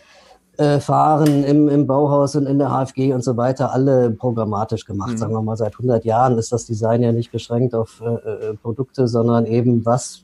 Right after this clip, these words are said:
Speaker 1: mit denen im Gebrauch passiert, wie sind die sozialen, gesellschaftlichen Wirkungen. Aber es ist vielleicht ein bisschen verloren gegangen, nicht zuletzt auch durch den Hype des Digitalen und, ähm, dadurch die Bewegung Social Innovation, äh, Social Design, verschiedene Begriffe,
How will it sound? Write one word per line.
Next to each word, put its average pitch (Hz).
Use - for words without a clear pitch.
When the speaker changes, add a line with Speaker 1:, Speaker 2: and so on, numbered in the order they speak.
Speaker 1:
mit 131
denen 120
im 120
Gebrauch 120
passiert, 123
wie 120
sind 120
die 117
sozialen, 113
gesellschaftlichen 104
Wirkungen. 101
Aber 160
es 156
ist 160
vielleicht 143
ein 135
bisschen 127
verloren 127
gegangen, 156
nicht -
zuletzt 139
auch 127
durch 131
den 117
Hype 123
des 120
Digitalen 147
und, 127
ähm, 123
dadurch 123
die 135
Bewegung 123
Social 127
Innovation, 131
äh, 120
Social 135
Design, 123
verschiedene 127
Begriffe, 123